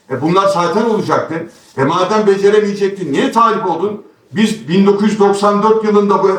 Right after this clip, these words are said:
üç yüzün üstünde dört yüz yakın belediye aldığımızda merkezi hükümet bizden miydi? Hayır. Çok daha güçlü bir dirsek uygulanıyordu bize.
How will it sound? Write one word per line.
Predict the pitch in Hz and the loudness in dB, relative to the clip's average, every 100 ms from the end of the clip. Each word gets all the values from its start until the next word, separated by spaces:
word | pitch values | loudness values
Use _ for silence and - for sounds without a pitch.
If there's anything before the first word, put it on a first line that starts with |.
| - - _ _ _ | -6 -16 _ _ _
üç | 226 240 233 | 2 2 0
yüzün | 202 208 | -2 0
üstünde | 196 - 196 190 165 | -2 -2 -2 0 0
dört | 214 233 | 0 -2
yüz | 220 196 | -2 -2
yakın | 196 202 175 | -2 -2 -2
belediye | 185 190 196 | 0 0 0
aldığımızda | 190 185 190 196 165 180 123 - 120 | 0 -2 -4 -6 -4 -2 -2 -6 -6
merkezi | 156 170 202 175 196 | -4 -2 -4 -4 -4
hükümet | 196 196 190 143 | -4 -2 -2 -4
bizden | 165 269 294 | -4 -2 0
miydi? | 240 180 | -2 -2
Hayır. | 277 311 214 233 - _ _ _ - | 0 0 -2 -4 -14 _ _ _ -8
Çok | - 269 - | -2 -2 0
daha | 240 | 0
güçlü | 226 208 202 208 | 0 -2 -6 -6
bir | 175 | -4
dirsek | 185 - 180 175 | -4 -2 -4 -4
uygulanıyordu | 151 151 147 139 135 | -4 -4 -2 -2 -4
bize. | 123 175 202 - | -6 -6 -6 -10